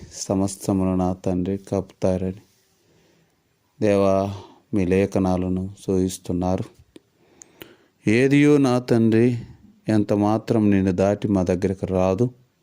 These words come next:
ప్రతిదీ నా తండ్రి, మీరు నా తండ్రి చేయి నిశ్చయించినారు. ఇందుని బట్టి స్తుతిస్తున్నాను. మీరు ఈ వాక్యం ద్వారా ఎంతమందితో మీరు మాట్లాడాలనుకుంటున్నారో,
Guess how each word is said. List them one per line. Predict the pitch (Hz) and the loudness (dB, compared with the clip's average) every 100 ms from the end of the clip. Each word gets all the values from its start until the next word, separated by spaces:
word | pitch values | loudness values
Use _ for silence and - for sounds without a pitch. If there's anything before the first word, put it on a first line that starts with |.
| _ _ _ _ _ _ _ _ - | _ _ _ _ _ _ _ _ -4
ప్రతిదీ | 104 113 120 123 | -2 0 4 4
నా | 113 104 | 4 2
తండ్రి, | 104 101 95 104 | 0 0 2 2
మీరు | 98 92 92 | 4 2 2
నా | 92 92 90 | 0 0 -2
తండ్రి | - 90 90 98 101 _ _ _ _ _ _ _ - 110 | -2 -2 -2 -6 -10 _ _ _ _ _ _ _ -6 0
చేయి | 110 104 | 2 2
నిశ్చయించినారు. | 101 98 113 104 98 107 95 98 | 0 0 2 2 0 -2 0 0
ఇందుని | 104 90 | 0 0
బట్టి | 95 92 | -2 -4
స్తుతిస్తున్నాను. | - - - 92 - 95 87 - - - _ _ - - - - _ _ - | -8 -8 -8 -8 -8 -6 -4 -6 -10 -18 _ _ -20 -20 -20 -20 _ _ -2
మీరు | 113 113 104 113 113 - _ - | 2 4 4 2 0 -8 _ -2
ఈ | |
వాక్యం | 104 107 113 - 110 107 | 0 2 -2 -2 2 2
ద్వారా | 104 101 | 2 2
ఎంతమందితో | 101 101 104 101 104 101 107 | 0 0 0 2 0 0 0
మీరు | 107 101 | 2 2
మాట్లాడాలనుకుంటున్నారో, | 95 95 98 - 101 95 92 90 90 95 95 95 87 95 104 | 0 0 -2 -2 -2 0 0 -2 -4 -8 -6 -6 -2 -2 -4